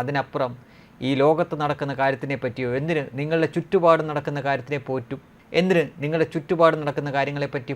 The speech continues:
പോലും വലിയ ഗ്രാഹ്യമില്ലാത്തവരാണ് സിനിമയിലുള്ള നല്ലൊരു ശതമാനം ആളുകളും.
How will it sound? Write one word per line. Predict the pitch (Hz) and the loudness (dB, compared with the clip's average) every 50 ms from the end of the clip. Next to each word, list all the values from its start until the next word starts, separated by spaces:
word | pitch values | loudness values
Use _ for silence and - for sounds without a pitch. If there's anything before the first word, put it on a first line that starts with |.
| 139 151 | -2 -2
പോലും | 147 139 139 139 135 | -2 -2 -2 -2 -4
വലിയ | 127 127 131 127 120 117 | -4 -4 -4 -4 -4 -2
ഗ്രാഹ്യമില്ലാത്തവരാണ് | 123 135 131 135 156 165 - 175 147 135 127 127 127 123 - 127 117 113 110 110 107 104 104 - _ - - - - - | 0 2 2 2 2 0 0 -2 -4 -2 0 0 0 0 0 -2 -2 -2 -4 -4 -6 -10 -12 -16 _ -20 -20 -20 -8 -6
സിനിമയിലുള്ള | 151 135 139 139 139 131 123 117 113 110 110 113 - - - - - 120 | -4 -4 -2 -2 0 0 0 0 -2 -2 -4 -6 -10 -18 -20 -14 -6 -4
നല്ലൊരു | 117 123 127 135 120 117 - | -2 -2 0 -2 -4 -2 -4
ശതമാനം | 123 110 110 110 113 110 107 101 98 92 | -4 -4 -4 -4 -4 -6 -6 -6 -8 -8
ആളുകളും. | 92 98 - 87 78 - | -8 -10 -10 -12 -14 -16